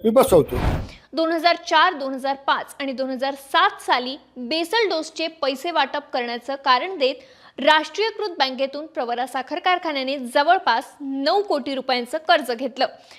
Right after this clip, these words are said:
Speaker 2: मात्र ते पैसे शेतकऱ्यांना न देता त्याचा गैरवापर केला आणि कर्जमाफीत हे कर्ज माफ करून घेत फसवणूक केल्याचं तक्रारीमध्ये म्हटलंय. या प्रकरणी मंत्री राधाकृष्ण विखे पाटील, माजी मंत्री अण्णासाहेब म्हस्के यांच्यासह प्रवरा सहकारी साखर कारखान्याने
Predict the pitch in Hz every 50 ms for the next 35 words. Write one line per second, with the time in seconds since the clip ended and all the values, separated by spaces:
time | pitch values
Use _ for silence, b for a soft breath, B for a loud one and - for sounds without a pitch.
0 | b b - 359 359 359 403 403 415 440 440 403 370 370 359 370 453 453 440 -
1 | 392 330 - - 339 330 339 330 330 320 285 262 254 269 320 320 349 339 339 339
2 | 349 381 440 - - - 285 262 254 254 269 269 254 294 302 302 294 269 240 -
3 | - 262 254 - 285 269 269 247 - - b b b b b b 262 269 262 269
4 | - 294 302 320 349 427 415 381 311 294 - 330 330 330 - 285 254 277 302 320
5 | 320 311 359 349 339 294 269 269 - - - 277 269 285 311 330 330 302 302 370
6 | - - _ _ - - 330 330 330 415 427 453 453 466 440 - 339 269 262 254
7 | 254 285 302 302 - 311 - 277 262 240 240 240 254 240 247 262 247 254 254 -
8 | 285 277 262 - b b b b b b b b b - 339 320 320 285 - 277
9 | 269 269 262 262 262 269 269 262 247 240 240 240 294 294 349 330 - - 330 302
10 | 294 285 - 311 311 302 294 262 294 294 330 370 b b b b b b - 339
11 | 330 320 302 370 403 415 392 381 415 415 359 311 302 302 320 320 320 349 311 311
12 | 311 247 254 254 262 294 285 - - 370 349 359 - - 277 277 269 262 269 277
13 | 277 277 302 285 285 285 285 269 254 240 254 254 254 262 262 - - - 269 277
14 | 269 - 349 370 403 415 415 403 311 285 - 294 269 - 262 254 269 269 294 302
15 | 339 330 294 262 262